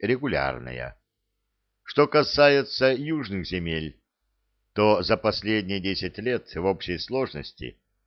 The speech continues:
туда было отправлено около пятидесяти солдат. Все они были укомплектованы шагающими танками различных моделей – передавали противоречивые радиограммы, но никто не возвращался обратно.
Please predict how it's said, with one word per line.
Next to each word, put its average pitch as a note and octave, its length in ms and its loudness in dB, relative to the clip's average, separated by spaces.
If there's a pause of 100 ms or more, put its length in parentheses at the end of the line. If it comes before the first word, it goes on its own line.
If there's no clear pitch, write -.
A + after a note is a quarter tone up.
(180)
туда B2+ 300 4
было C3+ 240 2
отправлено A2+ 920 0
около G#2+ 400 0
пятидесяти F2+ 840 -8
солдат. E2 560 -6 (960)
Все E3 200 2
они E3 140 2
были C#3+ 220 0
укомплектованы F#2+ 1000 -2 (440)
шагающими A#2+ 800 2
танками B2 760 0
различных G2 880 -6
моделей – D2+ 580 -4 (800)
передавали G2 580 4
противоречивые G2+ 840 -2
радиограммы, F#2+ 960 0 (640)
но C#3 300 4
никто G2 340 -2
не C#3 100 -2
возвращался F#2+ 840 -2
обратно. C#2 580 -8